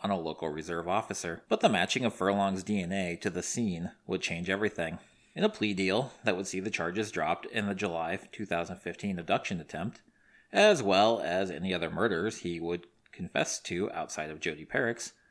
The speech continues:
Furlong confessed to abducting Jodi off the sidewalk outside of his home in Constantine and pulling her into his garage. He then proceeded to sexually assault her and suffocate her with a plastic bag.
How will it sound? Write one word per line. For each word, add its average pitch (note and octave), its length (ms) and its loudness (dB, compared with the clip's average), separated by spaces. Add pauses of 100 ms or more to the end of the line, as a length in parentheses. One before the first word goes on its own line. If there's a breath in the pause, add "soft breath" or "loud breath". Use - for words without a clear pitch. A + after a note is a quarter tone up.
(560 soft breath)
Furlong F3+ 460 8
confessed F#2+ 480 0
to F#2+ 100 2
abducting G2 440 0
Jodi F#2 360 2
off - 280 2
the - 80 -2
sidewalk D#2 520 -4 (180)
outside G2+ 340 0
of E2+ 100 -4
his F2 140 -4
home E2+ 240 -6
in F2+ 100 -4
Constantine F#2+ 800 -6
and A2+ 140 -2
pulling E2+ 320 -6
her F2 160 -8
into E2+ 240 -10
his D#2+ 140 -10
garage. F2 520 -2 (580 soft breath)
He - 120 -2
then F3+ 200 2
proceeded G2 460 0
to A#2 80 -6
sexually E2+ 400 -4
assault A#2+ 380 -4
her G#2+ 180 0
and A2+ 200 -2
suffocate - 560 -6
her D#2+ 300 -6
with G2 140 -4
a - 40 -6
plastic E2+ 440 -6
bag. E2+ 420 -4